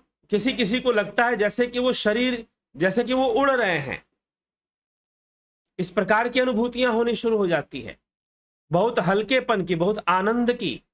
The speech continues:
अनुभूतियां। तो यह सब क्या है? यह सब चेतना के आयाम हैं। चेतना नई नई अनुभूतियों को लेकर आती है,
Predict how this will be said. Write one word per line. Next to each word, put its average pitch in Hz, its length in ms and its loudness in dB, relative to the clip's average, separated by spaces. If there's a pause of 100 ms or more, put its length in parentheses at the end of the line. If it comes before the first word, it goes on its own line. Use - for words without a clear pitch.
(520)
अनुभूतियां। 214 640 0 (480)
तो 190 40 0
यह 190 240 2
सब 226 340 -2
क्या 220 180 2
है? 196 200 -2
यह 156 180 0
सब 190 200 -2
चेतना 170 420 -2
के 196 140 -4
आयाम 175 480 0
हैं। 123 260 -8 (1600)
चेतना 240 460 0
नई 233 260 0
नई 254 240 0
अनुभूतियों 220 640 0
को 247 140 0
लेकर 226 360 0
आती 165 300 -2
है, 123 160 -12